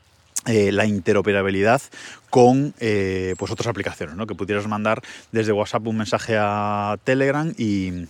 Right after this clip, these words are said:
y viceversa. Y esto está en las versiones beta de, de WhatsApp, pero no se ha actualizado. Entiendo que lanzarán hoy esa actualización para eso, para que esto se pueda,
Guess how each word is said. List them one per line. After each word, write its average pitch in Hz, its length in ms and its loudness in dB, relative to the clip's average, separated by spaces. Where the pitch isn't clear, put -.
y 120 80 -2
viceversa. 104 460 0
Y 113 120 2
esto 131 160 0
está 151 240 -2
en 135 60 -2
las 95 120 -4
versiones 101 280 -6
beta 107 220 -2
de, 107 340 0
de 107 80 0
WhatsApp, 135 360 0
pero 160 280 6
no 127 320 2
se - 80 2
ha 123 60 4
actualizado. 92 600 -2
Entiendo 107 320 -2
que 156 60 0
lanzarán 107 460 -2
hoy 117 280 2
esa 120 160 0
actualización 113 480 0
para 104 140 0
eso, 107 300 -2
para 98 200 -2
que 98 120 -2
esto 98 180 -6
se 98 80 -4
pueda, 92 520 0